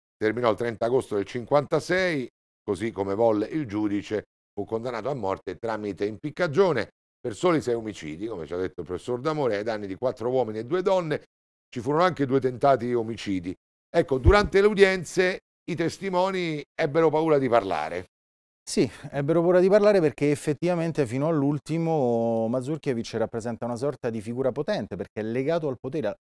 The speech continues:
Speaker 2: o almeno la gente pensa che lui sia stato legato prima alla Gestapo e ora alla
Speaker 1: Eh.
Speaker 2: polizia stalinista. Quindi anche l'ex poliziotto avvelenato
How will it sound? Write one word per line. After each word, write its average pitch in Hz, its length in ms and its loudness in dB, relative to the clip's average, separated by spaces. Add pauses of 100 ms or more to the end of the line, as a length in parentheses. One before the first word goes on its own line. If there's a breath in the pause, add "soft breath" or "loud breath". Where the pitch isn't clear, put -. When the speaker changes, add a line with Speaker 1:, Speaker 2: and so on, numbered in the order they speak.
Speaker 2:
o 131 80 6
almeno 147 560 0
la 113 180 0
gente 151 420 -2
pensa 123 340 -4
che 120 80 -4
lui 123 240 -4
sia 110 340 -2
stato 120 300 -4
legato 120 260 0
prima 139 240 -4
alla 107 100 2
Gestapo 127 540 -6
e 135 60 0
ora 127 140 0
alla 113 100 4
Speaker 1:
Eh. 104 40 0
Speaker 2:
polizia 113 360 -4
stalinista. 101 680 -10 (400)
Quindi 156 280 2
anche 156 540 2
l'ex 127 360 0
poliziotto 123 640 -4
avvelenato 123 560 -4